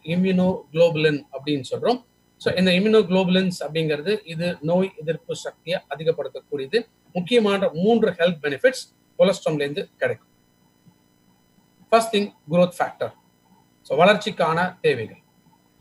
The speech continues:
So என்ன விதமான hormones or enzymes நம்ம பாடியில இந்த வளர்ச்சிக்கு தேவைப்படுதோ அதெல்லாமே தூண்டக்கூடிய விஷயம் கொலஸ்ட்ரம்ல இருக்கு. நோய் எதிர்ப்பு சக்திக்கான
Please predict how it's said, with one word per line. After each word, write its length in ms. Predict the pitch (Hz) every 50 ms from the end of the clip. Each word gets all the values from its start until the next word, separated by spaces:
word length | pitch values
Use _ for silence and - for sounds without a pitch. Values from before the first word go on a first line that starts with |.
| _ _ _
So 100 | - 208
என்ன 180 | 185 185 202 220 226
விதமான 400 | 220 208 202 190 190 190 190 190 196 202 196 185 - -
hormones 600 | - - 175 170 175 175 170 170 143 120 117 - - - - - _ _ _ _ -
or 80 | 139 - -
enzymes 480 | 170 185 190 170 185 170 139 123 - -
நம்ம 160 | 156 160 151 139
பாடியில 380 | 139 156 170 185 175 165 143 135 160 202 208 - _ _ _
இந்த 140 | - - 139
வளர்ச்சிக்கு 540 | 139 160 180 220 233 233 - 226 175 - 180 -
தேவைப்படுதோ 600 | - 175 180 175 165 - - - 120 - 160 190 196 - _ _ _ -
அதெல்லாமே 400 | 165 160 180 170 170 180 196 196 - -
தூண்டக்கூடிய 640 | - 208 220 220 214 202 180 - - 170 156 147 127
விஷயம் 340 | 143 135 - 190 196 220 233 233 - _
கொலஸ்ட்ரம்ல 540 | - - - 151 - - 147 135 131 143 175 - - _
இருக்கு. 260 | 120 117 117 - _ _ _ _ _ _ _ _ _ _ _ _ _ _ _ _ _ _ _ _ _ _ _ _ _ _ - _ _ _ _ _
நோய் 300 | 165 175 202 220 226 220 214
எதிர்ப்பு 280 | 190 190 180 - 185 165
சக்திக்கான 480 | - 175 160 - - 160 165 160 170